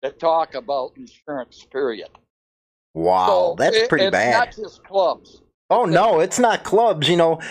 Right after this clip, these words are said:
Speaker 2: Leo, they too damn stupid. They don't know the difference between Hog, A bait, and, say, a one percenter club.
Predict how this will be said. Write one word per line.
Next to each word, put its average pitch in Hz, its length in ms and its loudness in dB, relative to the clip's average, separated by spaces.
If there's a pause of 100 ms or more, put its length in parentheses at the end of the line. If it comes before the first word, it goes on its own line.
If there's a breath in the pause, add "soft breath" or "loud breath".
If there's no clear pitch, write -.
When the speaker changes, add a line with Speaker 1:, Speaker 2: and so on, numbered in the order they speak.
(140 loud breath)
Speaker 2:
Leo, 220 500 2
they 214 160 2
too 220 220 -2
damn 190 260 2
stupid. 208 540 0
They 180 120 4
don't 202 160 0
know 185 140 2
the 165 100 -2
difference 165 440 0
between 156 460 0
Hog, 165 420 2
A 160 220 4
bait, 160 340 2
and, 139 160 0
say, 165 160 2
a 147 80 2
one 143 240 0
percenter 139 500 0
club. 104 420 0